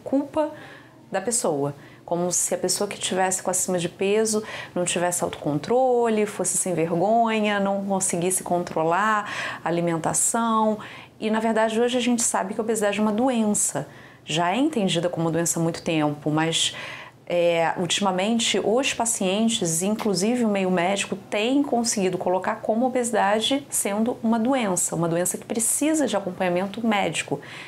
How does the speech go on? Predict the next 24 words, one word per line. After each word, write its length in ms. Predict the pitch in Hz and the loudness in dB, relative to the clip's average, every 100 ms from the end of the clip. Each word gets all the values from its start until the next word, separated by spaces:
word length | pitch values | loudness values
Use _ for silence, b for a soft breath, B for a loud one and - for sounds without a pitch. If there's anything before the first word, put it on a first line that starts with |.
| B - | B -2
e 60 | |
um 60 | 175 | 0
acompanhamento 640 | 180 190 196 190 185 196 | 0 -2 0 0 0 0
médico 560 | 190 180 220 226 202 190 | 2 2 2 0 -2 -2
de 100 | 180 | -2
forma 300 | 180 190 240 | -2 0 0
crônica. 680 | 240 208 175 165 147 - 139 - B B B B B - | 0 0 2 2 0 -2 -4 -6 B B B B B -8
E 80 | |
preferencialmente 1040 | 196 247 240 254 254 262 233 247 277 - - | -2 -2 0 0 0 0 0 2 2 0 -2
com 160 | - | 0
um 120 | 285 294 | 4 6
médico 600 | 262 240 269 - - 311 | 4 2 0 -2 -4 -6
que 180 | - | -2
é 80 | 269 | 0
o 60 | 262 | 0
especialista 680 | - 277 269 294 311 311 240 | 0 0 0 2 2 2 -2
no 60 | |
tratamento 760 | 226 185 190 175 175 175 170 165 | -2 -2 -2 0 2 0 -2 -2
da 80 | |
obesidade, 560 | 180 185 185 175 180 - | 0 2 2 2 2 0
que 80 | 220 | 0
é 40 | |
o 40 | 220 | 2
endocrinologista. 1160 | 226 226 226 220 247 269 196 175 226 - 165 | 0 0 0 2 2 2 0 0 -2 -2 -4